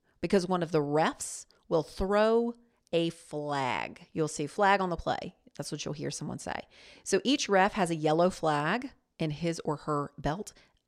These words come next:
There are female N F L referees, by the way. Yes, her is correct. I'm such a huge fan of this. Um, and that ref will throw his or her yellow flag onto the field, like, right away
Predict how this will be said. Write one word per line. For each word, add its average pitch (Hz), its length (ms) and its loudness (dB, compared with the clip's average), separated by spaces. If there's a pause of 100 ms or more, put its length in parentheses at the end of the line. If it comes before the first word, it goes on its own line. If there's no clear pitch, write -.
(300)
There 180 300 2
are 175 140 2
female 170 520 -4
N 160 120 -2
F 160 120 -8
L 151 120 -2
referees, 151 500 -6
by 185 120 -4
the 196 60 -4
way. 220 220 -8
Yes, 185 340 -6
her 175 140 -4
is 165 100 -8
correct. - 380 -10
I'm 170 100 -10 (140)
such - 240 -8
a - 40 -8
huge 175 160 -4
fan 226 140 -4
of 226 80 -8
this. 233 220 -4 (440)
Um, 180 360 2 (100)
and 208 220 6
that 277 180 4
ref 202 920 4 (480)
will 196 180 4
throw 214 680 4 (120)
his 226 200 6
or 220 140 2
her 208 180 2
yellow 180 300 4
flag 160 480 -2 (100)
onto 185 320 0
the 277 80 -4
field, 170 580 0 (140)
like, 175 160 2
right 226 340 2
away 165 440 2